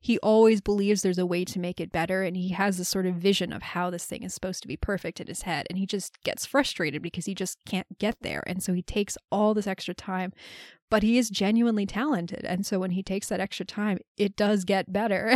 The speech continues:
<laughs> And the studio executive who's, like, yelling at him and yelling at him, like, "You're taking, like, you're going way over budget, way over schedule, like, we're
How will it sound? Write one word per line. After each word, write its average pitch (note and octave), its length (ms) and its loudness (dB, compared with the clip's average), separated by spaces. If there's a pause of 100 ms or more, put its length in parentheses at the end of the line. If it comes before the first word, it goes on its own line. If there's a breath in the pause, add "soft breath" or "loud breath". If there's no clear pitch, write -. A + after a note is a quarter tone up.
<laughs> - 60 -6
And C#4+ 100 6
the C#4+ 100 6
studio E4+ 520 8
executive A#3+ 720 6
who's, G#3 200 2
like, G3+ 200 4 (240 loud breath)
yelling B3 500 6
at G#3+ 140 4
him G#3 100 4
and G3+ 140 2
yelling A3 400 6
at G3 140 2
him, G3 200 2
like, F3+ 220 0
"You're G4 300 10 (120)
taking, F#4+ 460 4
like, C#4 180 4
you're C#4 180 4
going C#4+ 360 6
way F#4 260 8
over E4 220 8
budget, C#4+ 580 2
way F#4 200 8
over E4 200 8
schedule, D#4 640 6
like, C4 140 4
we're C4+ 120 2